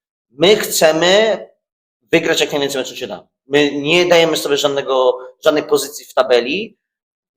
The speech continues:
Na pewno nie chcemy mieć zero wygranych map. Tak jakby naprawdę do każdej mapy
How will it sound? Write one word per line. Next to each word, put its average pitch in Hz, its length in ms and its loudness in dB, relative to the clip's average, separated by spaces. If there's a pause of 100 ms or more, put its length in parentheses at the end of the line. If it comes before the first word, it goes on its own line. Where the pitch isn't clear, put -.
(140)
Na - 140 0
pewno 180 360 0
nie 160 140 0
chcemy 151 240 0
mieć 143 200 -2
zero 143 260 2
wygranych 120 460 -2
map. 98 140 -2 (140)
Tak 139 120 -2
jakby 151 420 4
naprawdę 160 420 4
do 147 100 2
każdej 151 320 -6
mapy 151 200 2